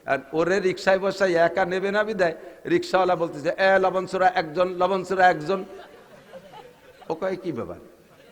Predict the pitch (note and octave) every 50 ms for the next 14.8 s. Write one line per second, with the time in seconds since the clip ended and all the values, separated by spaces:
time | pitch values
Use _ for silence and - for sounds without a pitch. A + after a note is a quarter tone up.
0 | - _ _ _ - - E3+ F#3+ A3 A3+ A#3+ A#3+ - A#3+ A#3 G#3 F3 G3 A#3+ G3
1 | B3+ A#3 G#3+ A3+ A#3 G#3+ A3+ A3+ A3 G#3+ A#3 A3+ A3+ - B3 G#3+ G3+ A#3 G#3+ -
2 | - G#3+ A3 G#3+ G#3+ G#3 G3+ F#3 F3 F#3 A#3+ G#3 F3+ G3+ - - - - - A#3+
3 | C#4+ D4+ D4+ D#4 D4 C#4 A3+ A#3+ A3 G3+ F#3 - - D#3 D3 C3 A#2+ A2+ G#2+ -
4 | B2 D#3+ F3+ - - - G#3 G#3+ G#3+ A3 G#3+ - A#3+ A3+ A3 A#3+ A#3+ A#3+ A3 F#3+
5 | A3 G3+ - F#3 E3+ D3+ - - - - - - - - E3+ F#3+ G3+ G#3 G#3 G#3
6 | F#3+ G#3+ G#3 F#3+ G3+ G#3 G#3+ G#3 G#3+ G#3+ G#3+ G#3 A3+ A#3 G#3+ G#3+ A3+ A#3+ G#3+ E3+
7 | G#3+ F3+ D3+ B2 - - - - - - - - - F#3+ A3 A3 A3 G#3+ A3+ A3+
8 | B3 A#3 A3 B3 A#3+ B3 B3+ G#3+ B3 B3 A#3 A3 F#3+ F3+ A#3+ B3 B3 C4 B3+ C4
9 | C4+ C4+ C#4 C4+ B3+ A3 A#3 A3 - - - F#3 D3 F3+ F3 G3+ G#3 G#3+ G#3 G3+
10 | G3+ G3+ G3 G3+ G3+ G3 F#3 F3 F#3+ G3+ G3+ G3+ G#3 G#3 G#3+ G#3 F#3+ F3+ G#3 G3+
11 | F#3+ F#3 F#3 - A3+ A3 G#3+ G#3 G3 F#3 F3 - F#3 F3 F3 F3 E3+ D#3+ D#3+ D#3
12 | D#3+ D3 C3 B2+ B2 A#2+ A2 G#2 - - - - - - - - - - - -
13 | - - - - - - - - _ _ _ _ _ _ _ _ _ _ _ _
14 | _ _ _ _ _ - - _ - - - - - F3 F3 D#3